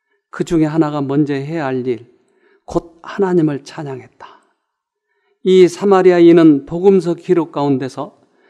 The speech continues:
은혜에 감사하는 최고의 모범 인물로 나타났다. 아, 감사하는 것이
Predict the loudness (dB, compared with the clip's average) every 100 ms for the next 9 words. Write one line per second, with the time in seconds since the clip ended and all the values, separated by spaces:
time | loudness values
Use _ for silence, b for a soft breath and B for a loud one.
0 | _ _ 0 4 8 8 6 0 0 2
1 | 2 0 -4 -2 -2 -6 -10 -4 -2 0
2 | -2 -2 0 2 2 0 -4 -6 -10 -12
3 | -18 -20 -20 _ -20 -20 -20 _ _ _
4 | _ _ _ _ _ _ _ _ _ _
5 | _ _ _ -20 -18 -18 -20 -20 -20 -20
6 | -18 -10 -4 -4 -4 -4 -2 -2 -2 -4
7 | -4 -4